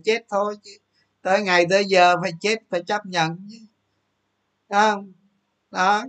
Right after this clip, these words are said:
còn mình lên đây mình nói các bạn là mình hướng các bạn đi đúng, làm đúng. Đó, vậy chứ còn không có trách ai được hết. Thị trường chứng khoán là vậy.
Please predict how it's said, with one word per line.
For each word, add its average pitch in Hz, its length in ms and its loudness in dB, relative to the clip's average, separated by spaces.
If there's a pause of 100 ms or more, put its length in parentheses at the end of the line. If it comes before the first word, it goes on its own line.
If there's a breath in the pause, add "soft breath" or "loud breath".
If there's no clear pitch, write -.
còn 180 200 0
mình 180 140 0
lên 190 340 2
đây 196 220 4
mình 185 140 -10
nói 185 380 4
các 202 140 -4
bạn 143 320 2
là 165 100 -6
mình 165 180 -6
hướng 190 300 2
các 214 120 -8
bạn 143 260 -2
đi 185 180 -6
đúng, 220 380 -2
làm 165 240 -2
đúng. 214 240 -2 (760)
Đó, 202 400 -2
vậy 151 340 0
chứ 196 140 -6
còn 170 260 0
không 185 240 -4
có 311 80 -10
trách 190 220 -4
ai 170 240 0
được 147 260 -2
hết. 190 160 0 (640)
Thị 123 140 -16
trường 131 220 -4
chứng 147 160 -2
khoán 160 220 0
là 131 160 -2
vậy. 113 340 0